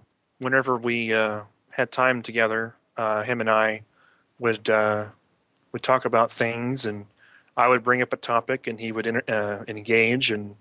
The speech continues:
uh, and then, you know, uh,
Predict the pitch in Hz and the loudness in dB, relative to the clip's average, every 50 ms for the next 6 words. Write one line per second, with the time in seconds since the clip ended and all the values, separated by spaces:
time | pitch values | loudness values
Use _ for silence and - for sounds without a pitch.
0 | _ - _ _ _ _ _ _ _ _ _ _ _ - 113 107 104 104 104 104 | _ -20 _ _ _ _ _ _ _ _ _ _ _ -2 2 2 4 4 2 0
1 | 101 98 - _ _ _ _ _ _ _ _ _ _ _ _ _ _ _ _ - | -2 -4 -10 _ _ _ _ _ _ _ _ _ _ _ _ _ _ _ _ -8
2 | 117 110 110 107 104 104 101 101 104 - _ _ _ _ _ _ _ _ _ _ | -2 0 0 0 0 -4 -8 -12 -16 -20 _ _ _ _ _ _ _ _ _ _
3 | _ _ _ 117 101 101 98 - - _ - 110 104 104 101 | _ _ _ -14 -14 -14 -14 -16 -10 _ -4 -2 -2 -2 -6